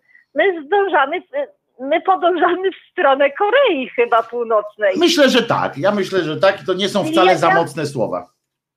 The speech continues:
Speaker 1: Bo co?
Speaker 2: I to wcale nie są za mocne słowa, co
Speaker 1: Nie,
Speaker 2: powiedziałeś.
Speaker 1: nie są za mocne słowa, bo jeżeli ja słyszę,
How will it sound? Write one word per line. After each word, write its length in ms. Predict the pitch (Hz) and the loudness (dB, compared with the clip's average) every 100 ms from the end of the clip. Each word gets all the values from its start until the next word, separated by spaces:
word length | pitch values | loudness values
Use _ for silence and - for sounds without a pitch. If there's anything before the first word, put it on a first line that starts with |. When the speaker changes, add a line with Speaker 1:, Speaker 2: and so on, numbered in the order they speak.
| _ _ _ 262 | _ _ _ -4
Speaker 1:
Bo 140 | 233 320 - 262 | -2 -4 -6 -8
co? 240 | 320 392 440 _ _ _ | -4 -4 -6 _ _ _
Speaker 2:
I 100 | 156 | -6
to 80 | 139 | -6
wcale 260 | - 226 240 | -2 -2 0
nie 120 | 233 | -2
są 180 | 226 220 | -2 0
za 120 | 208 | 0
mocne 320 | 214 214 208 | -2 -4 -8
słowa, 260 | 202 196 147 | -2 0 0
co 120 | 139 | -2
Speaker 1:
Nie, 60 | |
Speaker 2:
powiedziałeś. 460 | 135 120 110 - - | -6 -6 -4 -6 -4
Speaker 1:
nie 80 | 554 | -4
są 160 | - 403 | -4 -2
za 100 | 359 | -2
mocne 340 | 349 349 330 320 | -2 -4 -4 -2
słowa, 220 | 302 302 | 0 0
bo 100 | 285 | 0
jeżeli 480 | 320 320 349 427 381 | -2 -2 0 0 2
ja 200 | 320 359 359 | 0 0 -4
słyszę, 480 | - 294 214 - 185 | -12 -8 -6 -4 -6